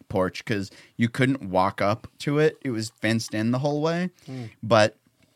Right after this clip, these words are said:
Speaker 1: it was a, uh, it was, it was a duplex. It was four bedrooms and two bathrooms, and we had a laundry room. It was fucking huge. It's honestly the biggest place I've ever lived, and it was two hundred and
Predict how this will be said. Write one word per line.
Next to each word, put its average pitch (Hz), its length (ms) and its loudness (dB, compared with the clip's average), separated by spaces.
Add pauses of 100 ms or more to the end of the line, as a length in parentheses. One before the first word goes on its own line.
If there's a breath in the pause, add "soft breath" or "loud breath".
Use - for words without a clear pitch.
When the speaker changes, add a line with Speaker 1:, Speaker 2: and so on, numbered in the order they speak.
(420)
Speaker 1:
it 127 140 2
was 117 280 0
a, 107 460 4
uh, 95 400 2 (1080)
it 156 120 -2
was, 127 80 -6
it 127 160 -10
was 113 140 -6
a 113 60 -2
duplex. 165 540 -6
It 139 60 -2
was - 100 -6
four 160 320 2
bedrooms 139 500 4
and 101 140 -6
two 135 180 0
bathrooms, 101 760 0 (600 soft breath)
and 104 300 0
we 107 100 -2
had 92 120 0
a - 20 -2
laundry 120 420 2
room. 117 280 2
It 147 80 0
was 165 120 -4
fucking 185 360 -4
huge. 107 520 0
It's 98 140 -8 (140)
honestly 156 420 2
the 107 120 -2
biggest 123 500 -2
place 123 280 0
I've 104 200 4
ever 113 180 -2
lived, 107 460 0 (580 soft breath)
and 101 760 0 (500)
it 120 140 -2
was 110 380 -2 (120)
two 156 200 0
hundred 165 320 0
and 135 220 2